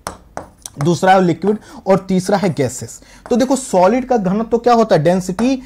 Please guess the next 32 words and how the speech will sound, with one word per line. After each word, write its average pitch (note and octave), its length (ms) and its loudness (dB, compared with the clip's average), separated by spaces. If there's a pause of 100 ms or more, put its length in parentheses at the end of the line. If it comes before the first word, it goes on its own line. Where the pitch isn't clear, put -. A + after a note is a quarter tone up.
(160)
सर्वाधिक D3+ 640 2
होता B2 240 -10
है, - 80 -12 (280)
उससे C4+ 320 0
कम B3+ 200 2
होता A3 260 2
है A#3 140 0
लिक्विड D#3 440 -2
का, - 140 -10 (300)
और G3 140 6
गैस F#3 320 2
का G#3+ 180 2
जो B3+ 400 0
डेंसिटी F3+ 560 -2
है G#3+ 160 -4 (240)
वो D#3+ 80 2
सबसे D#3+ 440 -6
कम F3 160 -6
होता E3 260 -8
है। - 220 -20 (180)
तो A3+ 80 4
पृथ्वी G#3+ 640 2 (200)
के B3+ 200 2 (260)
आंतरिक F3 480 0
भाग A#2+ 340 -2
में E3+ 280 -6 (240)
मान F#3+ 300 6
लो E3 200 -2 (260)
कोई B3 160 6
भूकंपीय F#3 580 -2
तरंग C3+ 320 -2
है, G#2 160 -12